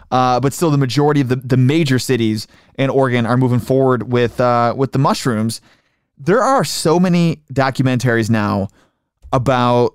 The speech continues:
some of the medical studies around psychedelics and their potential benefits when used in a, in a controlled environment. It's really fascinating. If you're looking for one, I just saw one not that long ago that was awesome on Netflix. It was called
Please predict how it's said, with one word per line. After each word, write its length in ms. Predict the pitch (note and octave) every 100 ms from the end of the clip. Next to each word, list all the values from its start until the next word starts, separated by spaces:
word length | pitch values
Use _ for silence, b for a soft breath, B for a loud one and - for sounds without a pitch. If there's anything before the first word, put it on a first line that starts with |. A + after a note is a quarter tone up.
| _
some 220 | - D3
of 80 | B2+
the 40 |
medical 400 | A#2+ A#2+ C3 B2+
studies 380 | A#2 - A#2 A#2
around 220 | A#2 A2+
psychedelics 800 | A2 A#2 A2+ A2 A2+ B2 - - -
and 460 | G#2+ A#2+ A2+ A2 A2
their 140 | A2+
potential 420 | - - B2+ A#2+ A2+
benefits 640 | A#2+ A#2 - G2 - - -
when 180 | B2 B2
used 200 | B2+ A#2
in 100 | B2
a, 240 | - A#2+ F2+
in 100 | A#2+
a 80 |
controlled 600 | - A2+ - C3 A#2+ A#2+ -
environment. 580 | A2+ A#2 A#2+ A2+ G#2+ B B B B
It's 140 | -
really 320 | D#3+ G#3 C4
fascinating. 640 | - F3 F3+ - C3 B2 A#2
If 160 | C3+
you're 340 | C#3+ D#3 D3 C3
looking 280 | D#3+ G#3+ C#3+
for 100 | E3
one, 100 | C3
I 60 |
just 160 | D3+ -
saw 120 | C3+
one 140 | B2
not 120 | A2+ G2
that 100 | D2
long 220 | F#2 A#2
ago 280 | G#2+ E2 - b b b _
that 120 | B2 A#2
was 180 | A#2
awesome 380 | A#2+ A#2 - G2
on 160 | A2 A#2+
Netflix. 420 | A2 - G#2 -
It 40 | A2+
was 100 | -
called 880 | - A#2+ A#2 A2+ A2 A2 G#2+ G#2